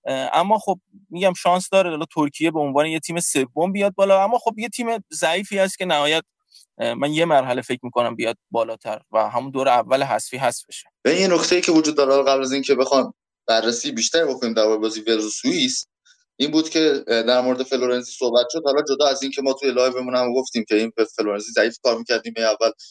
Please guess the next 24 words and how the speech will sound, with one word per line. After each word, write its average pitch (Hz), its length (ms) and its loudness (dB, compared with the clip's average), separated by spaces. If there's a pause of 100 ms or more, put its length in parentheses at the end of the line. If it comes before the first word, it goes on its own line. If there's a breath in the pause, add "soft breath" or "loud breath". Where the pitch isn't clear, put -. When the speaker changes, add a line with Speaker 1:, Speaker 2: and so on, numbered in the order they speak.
(120)
Speaker 2:
توی 117 140 -4
اون 113 140 2
پست 113 300 -6 (500 loud breath)
دفاع 113 340 0
وسط 110 360 0
سمت 107 300 -4
راست 113 280 0 (120)
فضا 104 300 0
جا 117 160 2
می‌موند 113 460 -4
یا 101 180 4
مثلاً 107 240 -2
فضای 104 280 0
زیادی 107 400 0
می‌داد 113 260 0
اون 113 80 -6
سمت 110 320 -2
و 214 60 -2
توی 123 160 -2
حمله 110 280 0
هم 123 140 0
خیلی 104 140 0
نتونست 101 400 -4
کمک 104 200 2